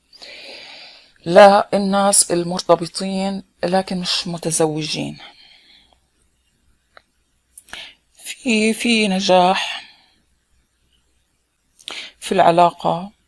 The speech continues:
في نجاح، في، آه، آه، أمور، آه، عم بترتبها لحتى بالأخير، آه، يحصل في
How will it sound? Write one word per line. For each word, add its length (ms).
في 320
نجاح، 640
في، 560
آه، 640
آه، 340
أمور، 600
آه، 280
عم 300
بترتبها 1080
لحتى 440
بالأخير، 800
آه، 720
يحصل 540
في 500